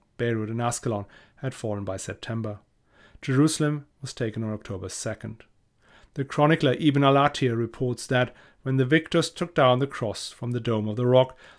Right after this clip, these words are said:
the Muslim inhabitants of the city broke into a triumphant "Allahu Akbar," but the Franks groaned in agony.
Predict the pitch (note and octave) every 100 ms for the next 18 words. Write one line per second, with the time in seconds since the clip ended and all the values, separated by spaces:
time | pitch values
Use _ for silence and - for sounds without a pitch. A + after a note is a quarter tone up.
0 | - C#3+ C#3+ C#3 D3 D3 C#3 C#3 B2+ B2
1 | B2+ B2+ A#2+ B2 A2+ A2 A#2+ A2+ A2+ A2+
2 | A#2 A#2 A2+ - B2+ B2 A#2+ - A2+ -
3 | _ _ B2+ B2 B2+ C3+ C3+ C3+ C3+ -
4 | A2 G2+ _ _ _ _ A#2 A2+ - A2+
5 | G2+ F#2+ - - G#2+ F#2+ G2 G2+ G#2 G#2+
6 | G#2 G#2